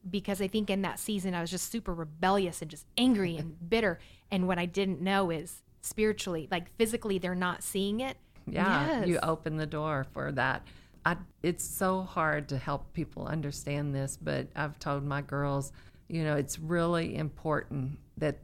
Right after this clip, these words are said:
Speaker 2: they guard their house. And when I say that, I'm talking about what are they watching on T V? What are you,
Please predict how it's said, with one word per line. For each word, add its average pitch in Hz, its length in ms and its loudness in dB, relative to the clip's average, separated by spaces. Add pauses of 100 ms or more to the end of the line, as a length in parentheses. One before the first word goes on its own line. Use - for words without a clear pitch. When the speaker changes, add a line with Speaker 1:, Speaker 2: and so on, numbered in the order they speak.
Speaker 2:
they 147 200 2
guard 139 360 0
their 127 140 -2
house. 139 400 -4
And 156 120 -2
when 151 140 0
I 135 100 0
say 190 280 0
that, 131 340 0
I'm 151 180 0
talking 143 320 -4
about 139 320 -2 (320)
what 151 160 0
are 147 80 2
they 147 160 2
watching 139 400 -2
on 147 160 -2
T 135 220 -4
V? 139 300 -2 (360)
What 151 220 2
are 156 40 2
you, 151 500 0